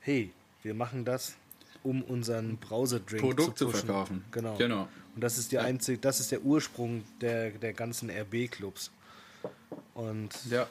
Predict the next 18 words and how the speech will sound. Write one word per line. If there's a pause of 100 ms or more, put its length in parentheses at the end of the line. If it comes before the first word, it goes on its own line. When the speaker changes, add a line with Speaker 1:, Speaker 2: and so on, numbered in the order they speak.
Speaker 1:
da
ist
es
ein
bisschen
anders. (320)
Aber (560)
ja, (100)
also
ich
find's
natürlich
auch,
äh,
geschmacklos
und
natürlich, (180)
äh,